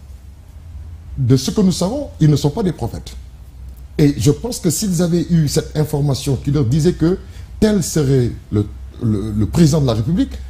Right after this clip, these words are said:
et de, le, de façon certaine, je pense qu'ils auraient beaucoup plus d'humilité et donné des conseils, euh, pas de façon visible,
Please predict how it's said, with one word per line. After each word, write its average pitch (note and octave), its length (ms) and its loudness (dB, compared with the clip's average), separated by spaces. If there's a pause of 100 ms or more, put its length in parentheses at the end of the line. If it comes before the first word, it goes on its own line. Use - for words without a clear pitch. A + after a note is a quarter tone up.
(320)
et A#2 120 4
de, A2 100 2
le, D#3+ 220 2
de C#3 100 4
façon F#3+ 320 2
certaine, A#3+ 600 0 (500)
je F#2 140 -2
pense - 260 -4
qu'ils B2 320 -2
auraient G#2+ 160 0
beaucoup C#3+ 500 2 (140)
plus C#3+ 220 0
d'humilité A#2+ 680 2 (440)
et G#2 100 4
donné A2+ 260 2
des C3 140 2
conseils, C3+ 680 0 (720)
euh, F#2 160 -2 (180)
pas D3+ 260 2 (140)
de F2+ 100 -2
façon F#2 400 -2 (240)
visible, B2+ 460 6